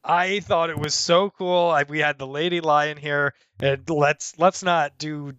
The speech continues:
injustice to the intro we had as well. I'm sure Ben wants to cue that up. But that right into the, the light, lit up stadium.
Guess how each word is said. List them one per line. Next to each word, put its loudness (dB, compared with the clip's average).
injustice 0
to -6
the -8
intro 2
we -4
had 0
as -10
well. 2
I'm 0
sure -4
Ben -4
wants -4
to -10
cue -6
that 2
up. -4
But 0
that 2
right -2
into -4
the, 0
the -4
light, 0
lit -2
up 2
stadium. 0